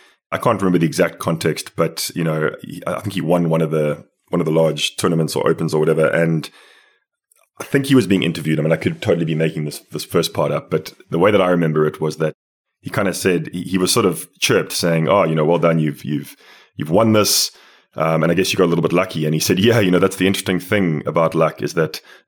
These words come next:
the more I practice, the luckier I get." And it's always stuck with me is that because I'm not, you know, super intelligent and I can't really take any shortcuts, I'm going to have to be very deliberate about how I increase that surface area of luck. It's not just going to come to me,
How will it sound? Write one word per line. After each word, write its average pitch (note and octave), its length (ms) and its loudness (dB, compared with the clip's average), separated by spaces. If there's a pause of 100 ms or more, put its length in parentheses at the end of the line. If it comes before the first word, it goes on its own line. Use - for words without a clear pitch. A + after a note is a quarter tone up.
the E2+ 60 2
more G2 240 6
I F2+ 60 4
practice, - 460 -4
the D2+ 120 -4
luckier D#2+ 340 0
I B1 120 0
get." D2+ 460 -10 (460)
And F#2 140 0
it's F2+ 120 -2 (120)
always A2+ 380 6
stuck - 280 -2
with - 160 -6
me - 360 -6
is E2 180 -6
that E2+ 300 -2
because G2+ 280 -2
I'm G#2 140 2
not, F2+ 320 0 (240)
you F#2+ 80 -2
know, D2+ 180 0
super - 440 0
intelligent D#2 520 -2
and C#2+ 80 -8
I B1 60 -2
can't F2+ 260 -4
really D#2+ 140 -6
take D#2+ 200 -4
any D2+ 140 -4
shortcuts, - 640 -4 (720)
I'm G2 220 0
going G2 240 4
to F#2+ 120 -2
have F#2 260 -4
to F2+ 80 -4
be E2 180 -2
very F2 240 2
deliberate D#2+ 560 0
about D#2 260 -2
how F#2+ 360 -2
I G2 100 2
increase E2+ 480 -4
that D#2 160 -6
surface - 420 -4
area D#2 260 0
of C2 80 -4
luck. C2+ 280 -4
It's - 120 -14
not E2+ 240 -2
just - 220 -8
going E2 200 0
to - 100 -10
come A2 220 -4
to C3+ 100 -6
me, E3 280 -4